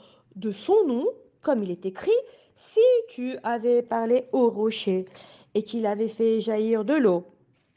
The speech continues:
j'aurais été sanctifié aux yeux de la communauté, euh, euh, ben, d'Israël, qui, qui se serait dit, ben, si ce rocher qui ne parle pas,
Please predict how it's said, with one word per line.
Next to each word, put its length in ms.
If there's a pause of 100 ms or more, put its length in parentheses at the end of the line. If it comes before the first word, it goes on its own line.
(120)
j'aurais 460
été 260
sanctifié 520 (100)
aux 60
yeux 400 (240)
de 80
la 120
communauté, 760
euh, 220 (440)
euh, 200 (580)
ben, 160
d'Israël, 560 (300)
qui, 140
qui 200
se 140
serait 440 (260)
dit, 400 (260)
ben, 120
si 140
ce 120
rocher 440
qui 180
ne 120
parle 240
pas, 300